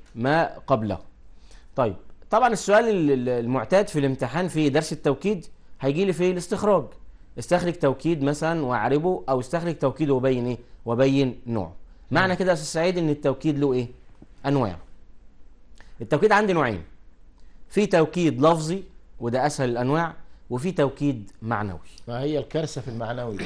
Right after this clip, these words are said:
Speaker 1: <clears throat> آه.
Speaker 2: يعني انا اللفظي، انا قدامي ادواتي وقدامي اداه التوكيد
Speaker 1: آه.
Speaker 2: وقدامي الدنيا المؤكد والمؤكد، بس الليله كلها في الايه؟ في المعنوي. بس نبدا باللفظي عشان يبقى اولادنا برضو مدركين الحكايه.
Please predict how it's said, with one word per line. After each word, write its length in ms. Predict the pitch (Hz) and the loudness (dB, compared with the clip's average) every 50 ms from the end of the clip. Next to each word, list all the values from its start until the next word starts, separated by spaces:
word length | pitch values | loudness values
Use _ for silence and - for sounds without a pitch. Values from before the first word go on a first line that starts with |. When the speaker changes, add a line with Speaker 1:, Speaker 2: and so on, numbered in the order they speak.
| - 196 165 | -2 -2 -2
Speaker 1:
<clears throat> 160 | 117 - - | -2 0 2
آه. 200 | 131 120 101 92 - - | 2 4 2 2 -2 -4
Speaker 2:
يعني 320 | 107 117 113 123 123 127 | -2 -2 0 0 -2 -2
انا 120 | 135 147 143 | 0 0 0
اللفظي، 480 | 139 143 160 175 165 143 165 185 - | 2 4 4 4 2 0 -2 -2 0
انا 200 | 160 147 143 156 | 0 0 0 0
قدامي 560 | 147 147 139 120 160 165 170 170 160 165 147 | 0 -2 0 2 4 4 4 4 0 0 0
ادواتي 500 | 135 131 139 135 147 165 180 175 - 165 | 2 4 4 4 6 4 4 2 2 -2
وقدامي 500 | 156 156 135 131 127 151 156 156 143 127 | -4 -2 -2 0 0 0 0 0 0 0
اداه 140 | 131 131 151 | 2 2 2
التوكيد 600 | 151 147 - - 135 131 123 110 127 160 175 156 | 0 0 0 4 4 4 4 4 2 0 0 0
Speaker 1:
آه. 40 | 151 | 0
Speaker 2:
وقدامي 400 | 139 123 123 117 127 147 147 143 | 0 0 0 0 0 2 2 2
الدنيا 340 | 139 123 127 151 160 156 139 | 0 0 0 0 0 0 0
المؤكد 360 | 131 127 135 156 151 156 139 | 0 0 -2 -2 0 -2 -2
والمؤكد، 360 | 123 127 147 143 151 143 147 | -2 -2 -2 0 -2 -2 0
بس 260 | 160 156 147 - 156 147 147 - - | -2 -4 -2 -4 -6 -8 -8 -8 -6
الليله 320 | 120 131 127 131 156 160 151 | -4 0 2 2 2 2 2
كلها 280 | 147 143 139 147 147 | 0 0 2 2 2
في 80 | 139 - | 0 -2
الايه؟ 220 | 139 - 127 131 | -4 -4 -4 -4
في 60 | 120 - | -4 -6
المعنوي. 280 | 110 110 98 104 95 - - - 95 - | -8 -8 -8 -8 -10 -12 -14 -12 -10 -8
بس 120 | 127 - | -4 2
نبدا 260 | 185 226 220 208 196 | 4 4 6 6 4
باللفظي 380 | 151 160 160 175 190 185 165 175 | 4 4 2 2 2 2 0 0
عشان 260 | 147 143 - 185 180 | -2 0 -2 -4 -2
يبقى 160 | 165 143 143 | -2 0 2
اولادنا 260 | 147 160 175 156 156 | 2 2 2 2 0
برضو 260 | 147 156 165 156 147 143 | 0 0 0 0 -2 -4
مدركين 400 | 135 127 127 123 - - 165 165 | -4 -4 -4 -6 -6 -6 -6 -6
الحكايه. 520 | 135 - 135 - - 165 175 196 202 | -6 -6 -6 -4 -2 0 0 0 0